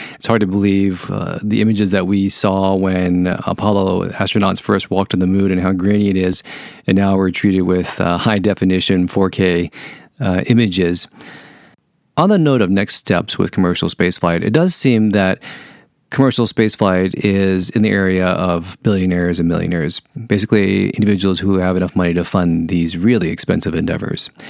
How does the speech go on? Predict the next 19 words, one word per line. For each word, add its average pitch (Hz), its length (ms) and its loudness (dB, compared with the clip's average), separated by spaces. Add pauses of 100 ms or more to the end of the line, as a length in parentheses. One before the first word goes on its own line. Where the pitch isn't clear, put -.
(1080)
But 160 80 4
what 254 140 4
about 165 420 2
the 117 80 2
rest 113 240 2
of 104 60 -4
the 110 40 0
population? - 960 -2 (680)
Do 143 80 4
you 196 120 4
think 220 240 2
that 131 360 2
in 127 140 2
the 120 80 2
future 110 520 0
it 107 240 0
may 95 240 0
be 107 180 2
possible 101 720 0